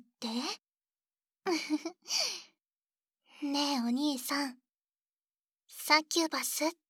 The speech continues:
て知ってる？うんうん、知ってるよね。じゃーん。今あなたの目の前にいるのが、そのサキュバスでーす。どうしてここに来たのかわかる？<laughs> わ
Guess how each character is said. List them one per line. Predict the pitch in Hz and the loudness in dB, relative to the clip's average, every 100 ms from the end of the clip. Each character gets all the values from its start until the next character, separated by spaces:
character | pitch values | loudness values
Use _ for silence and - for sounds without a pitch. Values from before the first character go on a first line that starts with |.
| - | -6
て | 302 - _ _ _ _ - | -6 -6 _ _ _ _ -4
知 | - 285 | -2 -2
っ | 254 _ | -4 _
て | 285 277 | -4 -2
る？ | 311 403 - _ _ _ _ _ _ _ _ _ _ _ - | -2 -4 -14 _ _ _ _ _ _ _ _ _ _ _ -2
う | 339 | 2
ん | 359 339 277 | 4 2 0
う | 302 | -4
ん、 | 415 453 392 _ _ _ _ _ | -2 -4 -6 _ _ _ _ _
知 | - 320 | 0 2
っ | 311 | 0
て | - 359 | -2 -2
る | 370 | 0
よ | 427 440 | 0 0
ね。 | 359 330 370 403 440 - _ _ _ _ _ _ _ _ _ - | 2 2 2 2 0 -6 _ _ _ _ _ _ _ _ _ 2
じ | 339 | 4
ゃ | |
ー | 311 311 320 311 311 311 311 311 | 6 6 6 6 6 6 4 2
ん。 | 392 453 - - - _ _ | -2 -6 -4 -4 -6 _ _
今 | 311 311 277 240 | 0 2 2 2
あ | 240 | 2
な | 302 320 | 2 2
た | 302 | 2
の | 240 | 2
目 | 226 240 | 2 2
の | 294 | 4
前 | 320 349 339 | 4 4 2
に | 269 226 | 2 2
い | 240 | 2
る | 339 | 4
の | 320 | 4
が、 | 294 320 330 - - - - | 4 2 2 -4 -18 -16 2
そ | 302 | 4
の | 330 359 | 6 4
サ | 392 392 | 2 2
キ | 349 | 2
ュ | 269 | 0
バ | 247 | 0
ス | 247 233 | -2 0
で | 330 | 2
ー | 381 392 403 427 480 | 4 4 4 2 0
す。 | - - 359 294 - _ _ _ _ _ _ _ _ 311 | -2 0 0 0 -8 _ _ _ _ _ _ _ _ -2
ど | 294 320 359 | 2 4 4
う | |
し | - | 2
て | 302 | -2
こ | 254 | -4
こ | 247 294 | 0 2
に | 311 | 2
来 | - | 2
た | 339 | 2
の | 311 | 2
か | 269 226 | 2 -2
わ | 233 | 0
か | 349 330 | 2 2
る？ | |
<laughs> | |
わ | 285 | 2